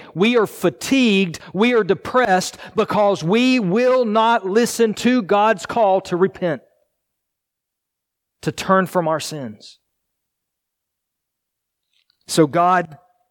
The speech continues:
Excuse me, sin is always working, seeking to weaken your body and ultimately destroy your soul.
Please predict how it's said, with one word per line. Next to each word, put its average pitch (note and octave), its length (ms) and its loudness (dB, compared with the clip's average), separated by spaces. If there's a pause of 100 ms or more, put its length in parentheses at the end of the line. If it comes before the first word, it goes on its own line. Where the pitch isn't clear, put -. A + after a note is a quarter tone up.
(100)
Excuse F#3+ 220 -2
me, C#3 100 -2
sin G3+ 340 0
is D#3+ 120 0
always F3+ 480 0
working, D3+ 360 -2
seeking F#3+ 580 -4
to D#3+ 140 -2
weaken E3 480 -2
your D3 120 0
body D3 500 0
and E3+ 420 2
ultimately D3+ 540 -4
destroy A#2+ 400 -2
your G#2+ 160 -2
soul. F#2+ 500 -8